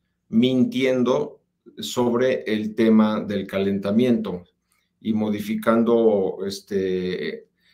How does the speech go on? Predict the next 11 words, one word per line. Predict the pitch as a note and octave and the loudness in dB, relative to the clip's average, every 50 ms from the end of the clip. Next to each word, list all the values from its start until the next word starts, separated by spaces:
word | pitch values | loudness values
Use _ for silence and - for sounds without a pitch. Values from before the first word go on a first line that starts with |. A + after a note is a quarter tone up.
| _ _ _ _ | _ _ _ _
arbitrariamente | - G#2 G#2 G#2 G2+ G#2+ A2 G#2+ - A#2+ A#2 A#2+ A#2 A#2+ A2 A2 A2 A2 A2 A2 A2 A2 A2 | -6 -4 -2 0 2 2 2 2 4 6 6 6 6 6 6 6 6 6 4 4 2 0 -2
las, | G#2+ G2 F2+ F2+ - - - - - - - - | -2 -2 -4 -6 -8 -10 -12 -12 -12 -12 -12 -10
las | G#2+ G#2 G2 F#2+ - - - | -8 -6 -6 -6 -8 -8 -8
temperaturas | G#2+ G2 G2 G#2 G#2+ G#2 G#2 G#2 - - A#2 A2 A2 A2 A2 | -8 -6 -4 -4 -2 -2 -2 -2 -2 -2 0 2 4 4 2
para | - - G2+ G2+ F#2+ F#2+ G2 | 0 -2 -2 0 0 0 0
hacer | G2 - - - A#2 A2 G#2+ - | -2 -2 -2 -2 0 0 -2 -2
creer | - A#2 A2 A2 A2 G#2 - | -2 0 2 2 2 0 -2
que, | - A2 G#2+ G#2 G2 F#2+ G2 E2+ D2 D2 - | -4 -4 -2 -2 -2 -2 -2 -4 -6 -6 -8
que | - - G2 G2 | -8 -4 -4 -4
va | F#2+ G2+ G#2 G#2 G#2+ G#2+ G#2+ G#2+ | -4 -2 -2 0 2 2 2 0
elevándose, | G#2 G#2+ - G#2+ A2+ A2+ A2+ A2 G#2+ F#2+ - - - - | -2 -2 -2 0 2 2 2 2 0 -2 -6 -10 -14 -16